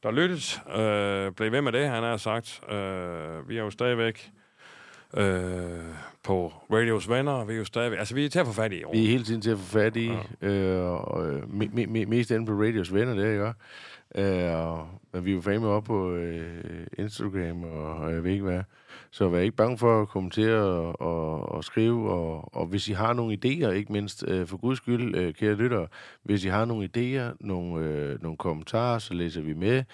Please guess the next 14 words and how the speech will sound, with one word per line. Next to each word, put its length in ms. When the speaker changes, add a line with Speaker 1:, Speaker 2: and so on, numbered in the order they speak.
Speaker 2:
Øh, 480
det 100
kan 100
også 140
være, 180
at 80
I 180
har 180
en 100
idé 40
til 300
et 80
indslag, 600
eller, 400